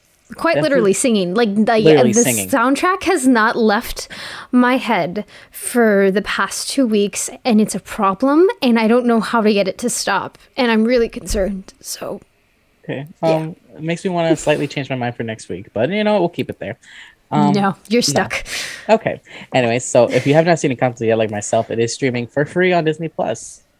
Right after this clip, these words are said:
Speaker 2: which is pretty cool. It came
Speaker 1: Mm-hmm.
Speaker 2: out on Disney Plus very quickly. I was planning on seeing it in the theater, and, like, we just didn't have the time to.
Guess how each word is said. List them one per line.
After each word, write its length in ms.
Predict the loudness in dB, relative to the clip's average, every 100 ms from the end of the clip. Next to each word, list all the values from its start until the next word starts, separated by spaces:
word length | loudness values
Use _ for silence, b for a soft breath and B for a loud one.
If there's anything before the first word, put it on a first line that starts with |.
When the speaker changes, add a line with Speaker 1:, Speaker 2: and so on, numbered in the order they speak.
| _ _ _ _ _ _
Speaker 2:
which 140 | -10 -10
is 80 | -4
pretty 200 | -2 -2
cool. 220 | -2 -2
It 60 | 0
came 120 | 0
Speaker 1:
Mm-hmm. 60 | 0
Speaker 2:
out 40 |
on 60 | -2
Disney 180 | -2
Plus 180 | -2 -2
very 240 | 0 -2 0
quickly. 460 | -4 -4 -4 -4 _ b b b -2
I 100 | 0
was 140 | 0
planning 220 | 0 0 0
on 60 |
seeing 240 | -2 -4 -2
it 40 |
in 60 | -4
the 60 |
theater, 320 | -2 0 2
and, 300 | 0 -2 -4
like, 200 | -4 -4 _ _ _ -10
we 140 | -8
just 180 | -8 -6
didn't 160 | -4 -4
have 140 | -6
the 40 | -6
time 280 | -6 -6
to. 300 | -6 -6 -6